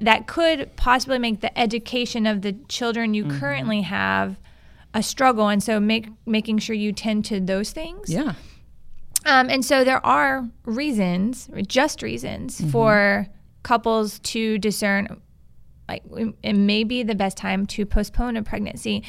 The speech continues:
Speaker 1: And the priestess used that, that second part, like, the education of children, that there could be, there could be, um,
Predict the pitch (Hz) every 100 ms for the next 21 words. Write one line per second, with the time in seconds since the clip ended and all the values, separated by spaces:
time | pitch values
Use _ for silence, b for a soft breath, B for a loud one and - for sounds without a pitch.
0 | B - 233 233 349 359 - - 220 208
1 | 202 - - 202 214 - 220 226 208 196
2 | 196 202 214 - 196 220 208 202 202 190
3 | - 196 190 185 185 233 262 277 285 240
4 | 214 b b b b b - 285 330 269
5 | 247 240 - 214 202 196